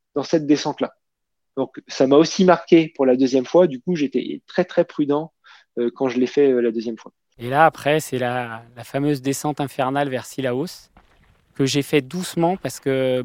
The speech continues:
Speaker 2: moi, je la trouvais tellement dangereuse. C'est-à-dire, tu cours, enfin, tu marches, tu cours, et puis tu vois les gars en dessous. Tu, tu les vois, mais ils sont, c'est droit, quoi, c'est un mur.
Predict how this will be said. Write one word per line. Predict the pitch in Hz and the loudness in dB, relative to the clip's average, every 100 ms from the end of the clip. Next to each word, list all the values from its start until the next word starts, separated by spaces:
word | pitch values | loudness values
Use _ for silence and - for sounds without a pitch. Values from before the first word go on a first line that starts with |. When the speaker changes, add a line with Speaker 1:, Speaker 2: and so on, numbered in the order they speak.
| - | -4
Speaker 2:
moi, | 139 | -6
je | 127 | -6
la | 117 | -10
trouvais | - - 123 _ | -10 -10 -10 _
tellement | - 196 180 165 | -8 -6 -4 -4
dangereuse. | 160 156 143 165 151 _ _ _ _ - _ _ | -4 -6 -6 -10 -10 _ _ _ _ -20 _ _
C'est-à-dire, | - 139 | -6 -6
tu | - - | -8 -18
cours, | - 214 254 - | -8 -4 -4 -6
enfin, | - 135 | -8 -8
tu | - | -4
marches, | 143 147 190 - | -2 0 -2 -4
tu | - | -16
cours, | 151 - 208 240 _ _ - | -16 -8 -6 -6 _ _ -20
et | |
puis | - - | -18 -18
tu | - | -12
vois | 139 160 | -2 0
les | 170 | 0
gars | 139 160 | -2 -2
en | 170 | -2
dessous. | 156 - 180 - _ _ - - - | -6 -12 -18 -20 _ _ -20 -20 -20
Tu, | - 139 | -14 -14
tu | - | -6
les | 143 | -2
vois, | 143 147 220 | -2 2 0
mais | 196 143 135 | 0 -2 -4
ils | 135 | -6
sont, | - 143 139 139 135 | -6 -4 -4 -6 -10
c'est | - 127 | -8 -8
droit, | - 233 | -6 -6
quoi, | 233 131 | -6 -10
c'est | - 123 | -10 -8
un | 120 | -4
mur. | 180 226 - | -2 -2 -4